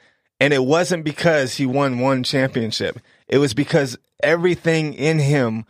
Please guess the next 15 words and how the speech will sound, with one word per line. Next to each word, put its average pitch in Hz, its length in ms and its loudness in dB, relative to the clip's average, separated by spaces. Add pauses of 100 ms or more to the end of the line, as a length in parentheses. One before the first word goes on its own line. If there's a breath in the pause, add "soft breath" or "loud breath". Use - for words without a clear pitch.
(200 soft breath)
was 120 220 0
going 135 440 0
towards 131 440 0
his 113 200 0
goal 120 300 2
and 113 160 -4
his 113 200 -4
dream, 117 320 -4
and 120 120 -6
he 117 140 -2
achieved 127 380 -2
it, 110 120 2
and 127 120 -6
he 135 120 -2
recreated. 147 960 -2